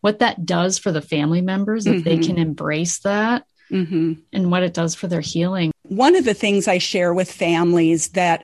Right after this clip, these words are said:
Speaker 2: was what I took up early on was the whole idea of making lemonade. And it's not a new idea, but the way I look at it is, you know, we got this lemon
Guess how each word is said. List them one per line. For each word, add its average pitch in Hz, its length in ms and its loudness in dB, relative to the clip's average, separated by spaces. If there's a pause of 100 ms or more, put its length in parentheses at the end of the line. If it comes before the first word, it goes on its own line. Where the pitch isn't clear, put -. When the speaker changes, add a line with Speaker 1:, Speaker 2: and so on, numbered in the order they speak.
Speaker 2:
was 170 400 0
what 180 260 0
I 175 240 2
took 185 380 -4 (100)
up 175 320 0
early 190 400 0
on 170 520 0 (300)
was 180 340 0
the 214 100 -2
whole 277 340 0
idea 302 320 0
of 202 140 2
making 214 340 -2
lemonade. 196 800 0
And 190 240 -2
it's 196 160 -8
not 208 240 0
a 254 80 2
new 220 240 2
idea, 190 600 0 (100)
but 214 160 0
the 202 80 0
way 208 260 2
I 202 180 2
look 226 240 -2
at 175 260 2
it 180 140 0
is, 175 460 0
you 190 140 0
know, 185 100 2
we 180 120 0
got 196 280 0
this 226 180 -4
lemon 196 640 0